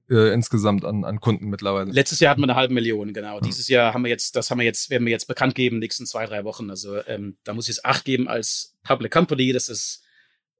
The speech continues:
Speaker 2: das ist Material Non-Public Information. <laughs> Kann ich also nicht sagen. Müssen wir auf den Earnings Call warten, leider. Aber wir hatten, ähm, wir hatten wirklich wieder sehr gute,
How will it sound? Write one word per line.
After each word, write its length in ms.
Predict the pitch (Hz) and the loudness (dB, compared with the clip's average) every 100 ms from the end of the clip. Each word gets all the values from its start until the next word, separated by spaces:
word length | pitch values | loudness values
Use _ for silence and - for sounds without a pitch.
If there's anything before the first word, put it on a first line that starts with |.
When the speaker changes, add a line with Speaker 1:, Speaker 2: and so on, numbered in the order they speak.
| _ | _
Speaker 2:
das 140 | 127 113 | -4 0
ist 60 | |
Material 420 | 131 - 208 202 | 0 2 6 8
Non-Public 400 | 156 165 160 147 | 8 6 4 2
Information. 560 | 139 143 131 135 - 92 127 - 196 | 2 2 2 2 -2 -4 -2 4 4
<laughs> 320 | - 165 - | 6 0 2
Kann 140 | - 151 | 0 0
ich 60 | |
also 220 | 147 135 | 0 2
nicht 160 | 139 131 | 2 4
sagen. 320 | 135 120 117 | 4 4 2
Müssen 160 | 123 135 | 0 2
wir 80 | 131 | 2
auf 60 | |
den 80 | 143 | 2
Earnings 260 | 143 127 - | 0 0 4
Call 160 | 127 | 4
warten, 360 | 113 107 113 101 - - - - | 4 -2 -4 -10 -12 -14 -14 -2
leider. 400 | 120 113 107 - - - | 2 2 2 -4 -12 -14
Aber 200 | - 143 | 2 4
wir 120 | 143 160 | 6 6
hatten, 340 | 170 147 143 | 6 6 4
ähm, 460 | - 139 127 120 - _ _ _ | 4 6 6 2 -2 _ _ _
wir 160 | 117 127 | 2 4
hatten 360 | 156 131 113 | 6 4 2
wirklich 220 | 123 - | -6 -8
wieder 320 | 135 127 117 - - | 2 4 4 0 -8
sehr 500 | - - - 127 123 | -10 -8 2 4 4
gute, 560 | 131 123 117 107 110 | 2 4 4 2 -6